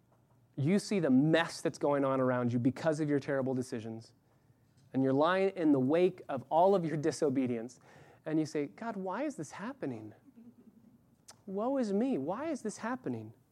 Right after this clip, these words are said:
I think the reason we do that is it's a lot easier to just ask God why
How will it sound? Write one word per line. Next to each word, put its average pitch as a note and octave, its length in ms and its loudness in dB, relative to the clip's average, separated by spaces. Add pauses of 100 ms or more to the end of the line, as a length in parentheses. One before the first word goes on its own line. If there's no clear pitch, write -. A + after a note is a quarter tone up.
(1300)
I D3+ 40 -4
think B3+ 200 -2
the G#3+ 80 0
reason G3 240 4
we E3 80 4
do E3 160 0
that F3+ 260 0
is C#3+ 180 -2
it's D#3 180 -6
a C#3+ 60 2
lot E3+ 540 2
easier E3+ 400 0
to D#3 140 -4
just C#3 320 -4
ask D3 400 -4
God C#3 280 2
why B2 300 0